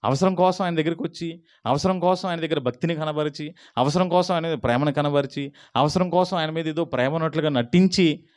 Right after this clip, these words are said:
మనము గనక దేవుణ్ణి ఏదో మనం లోపరుచుకుందాం, వశపరుచుకుందాం అనుకుంటే, అది ఖచ్చితంగా తిరిగి తిరిగి నీకే ఒకరోజు ప్రమాదం అవుతుంది.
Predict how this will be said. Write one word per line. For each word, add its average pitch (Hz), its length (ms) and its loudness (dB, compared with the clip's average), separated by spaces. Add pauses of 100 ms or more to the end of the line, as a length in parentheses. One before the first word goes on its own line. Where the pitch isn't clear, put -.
(320)
మనము 107 300 2
గనక 113 480 0 (360)
దేవుణ్ణి 147 800 2 (260)
ఏదో 123 220 2
మనం 123 440 -2 (120)
లోపరుచుకుందాం, 139 640 -2
వశపరుచుకుందాం 139 640 -2
అనుకుంటే, 143 640 -2 (320)
అది 104 160 -2
ఖచ్చితంగా 143 440 -2
తిరిగి 127 320 0
తిరిగి 131 260 -2
నీకే 123 280 0
ఒకరోజు 117 340 0
ప్రమాదం 110 420 -2
అవుతుంది. 98 640 -4